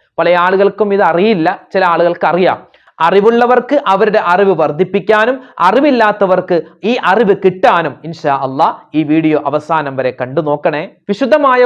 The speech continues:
ഖുർആൻ ഓതുമ്പോ ഒരുപാട് സംശയങ്ങൾ പല ആളുകൾക്കുമുണ്ട്. ഖുർആൻ ഓതുന്ന സമയത്തുള്ള ഒരുപാട് സംശയങ്ങളുണ്ട്.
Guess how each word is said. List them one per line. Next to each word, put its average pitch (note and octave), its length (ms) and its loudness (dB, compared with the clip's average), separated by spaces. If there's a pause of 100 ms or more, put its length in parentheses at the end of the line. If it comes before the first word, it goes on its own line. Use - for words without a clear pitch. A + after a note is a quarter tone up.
(120)
ഖുർആൻ A3 380 2
ഓതുമ്പോ E3+ 680 0
ഒരുപാട് B3 840 2
സംശയങ്ങൾ E3 600 -6
പല D#3+ 220 -2
ആളുകൾക്കുമുണ്ട്. D3 800 -2
ഖുർആൻ F#3 460 -2
ഓതുന്ന G#3+ 440 2
സമയത്തുള്ള A#3 680 0
ഒരുപാട് A#3 480 2
സംശയങ്ങളുണ്ട്. F#3+ 760 -4